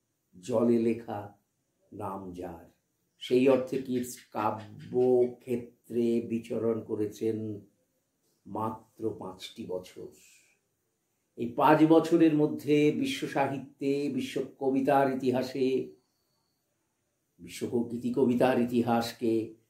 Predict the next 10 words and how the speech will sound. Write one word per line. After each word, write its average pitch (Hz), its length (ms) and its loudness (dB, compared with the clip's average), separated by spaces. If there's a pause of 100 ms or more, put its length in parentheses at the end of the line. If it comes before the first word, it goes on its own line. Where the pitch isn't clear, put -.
(160)
তিনি 117 200 0
এক - 240 -2
উজ্জ্বল 156 840 8
জায়গায় 127 460 2
পৌঁছে 123 360 -2
দিতে 110 200 -12
পেরেছিলেন। 87 560 -14 (520)
কোথায় 139 520 4
তার 131 180 2
ঔজ্জ্বল্য? 117 720 0